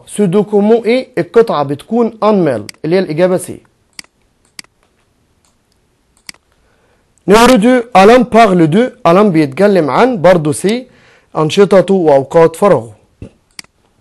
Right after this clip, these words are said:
Numéro trois, Paul est devant le lycée A. Paul بيكون قدام المدرسة الساعة طبعا سبعة ونص،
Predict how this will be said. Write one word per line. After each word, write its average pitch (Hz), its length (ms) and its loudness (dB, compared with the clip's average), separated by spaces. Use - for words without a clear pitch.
Numéro 185 220 2
trois, 202 380 2
Paul 247 420 -4
est 190 160 0
devant 147 500 0
le 139 180 -2
lycée 139 460 -6
A. 185 240 2
Paul 240 360 0
بيكون 202 600 -4
قدام 170 520 -2
المدرسة 175 720 -2
الساعة 175 680 -4
طبعا 165 440 -2
سبعة 156 440 -2
ونص، 123 480 -10